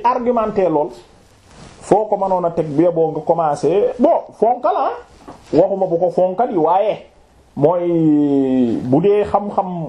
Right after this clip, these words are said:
nga yaakaar ne moo taxoon nga teg ko fa bee boo nga wàññi lool de. Te xam ne kii xamul sax ni ñuy argumenter. Xam nga loolu problème la.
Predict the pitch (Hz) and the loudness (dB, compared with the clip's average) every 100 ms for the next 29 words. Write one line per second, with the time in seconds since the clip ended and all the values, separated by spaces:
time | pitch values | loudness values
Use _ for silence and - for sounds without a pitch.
0 | - 127 139 147 180 196 196 190 175 170 | -10 -6 0 4 4 2 0 -2 -2 0
1 | 160 185 190 180 175 170 185 - 147 127 | 0 0 0 -4 -2 -4 -2 -2 -2 -2
2 | 156 160 156 147 147 147 143 139 135 120 | 0 0 -2 0 0 -2 0 0 -2 -6
3 | - - - 160 - 202 185 165 220 240 | -8 -20 0 0 0 -2 -2 0 2 2
4 | - 247 202 202 208 220 185 170 139 117 | 0 -2 -2 -2 0 0 0 -2 -2 -2
5 | 101 101 - - - - - - - - | -2 -6 -10 -16 -20 -20 -20 -20 -20 -20
6 | - - - 190 359 466 415 440 247 117 | -18 -4 -2 2 2 0 0 -2 -2 -6
7 | - | -6